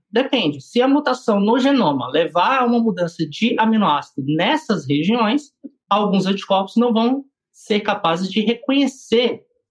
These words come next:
essa, essa, essa, essa proteína. Então, assim, é, tudo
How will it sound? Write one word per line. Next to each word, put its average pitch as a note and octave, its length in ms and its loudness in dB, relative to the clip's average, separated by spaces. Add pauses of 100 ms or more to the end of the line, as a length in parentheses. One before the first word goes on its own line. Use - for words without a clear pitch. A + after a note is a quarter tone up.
(120)
essa, G#3 420 -4 (140)
essa, F3+ 680 0 (340)
essa, G3 340 -4 (180)
essa F#3 220 -4
proteína. G3+ 600 -2 (680)
Então, A3 360 0
assim, D#3+ 440 -2 (380)
é, F3+ 220 0
tudo D4 680 0